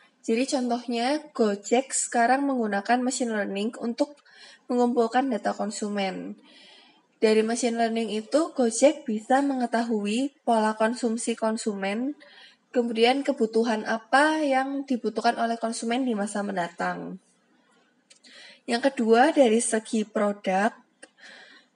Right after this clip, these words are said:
bisa meluncurkan new digital product. Dan dari segi people, eh, digital bisa, eh, meluncurkan mindset dan skill set yang baru.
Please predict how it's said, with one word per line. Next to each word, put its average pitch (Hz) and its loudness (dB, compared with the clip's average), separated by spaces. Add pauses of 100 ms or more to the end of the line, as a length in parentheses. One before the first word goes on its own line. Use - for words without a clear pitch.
(160)
bisa 262 4
meluncurkan 269 0
new 262 0
digital 214 -4
product. 185 -2 (560)
Dan 220 2
dari 214 2
segi 226 -2
people, 247 0 (1120)
eh, 226 0
digital 247 2
bisa, 269 2 (1160)
eh, 233 2
meluncurkan 247 0
mindset 247 0
dan 214 0
skill 226 0
set - -4
yang 214 -4
baru. 190 -4